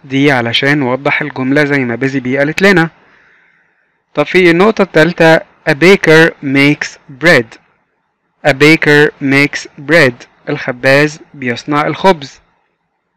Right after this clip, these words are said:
المفروض هنوصل الستيتمنت دي أو العبارة دي بأنهي صورة من الصور دي يا أصحابي؟ شاطرين طبعًا، هي دي صورة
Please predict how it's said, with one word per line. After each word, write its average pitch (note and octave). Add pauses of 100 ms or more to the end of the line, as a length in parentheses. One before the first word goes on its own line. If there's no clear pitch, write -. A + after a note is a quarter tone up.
(1000)
المفروض F#3+
هنوصل E3+
الستيتمنت D#3
دي C#3+
أو B2+
العبارة B2
دي C#3+
بأنهي C#3+
صورة C#3+
من B2+
الصور C#3
دي C3
يا C3+
أصحابي؟ B2+ (2000)
شاطرين E3+
طبعًا، D3+
هي D3+
دي C#3+
صورة D3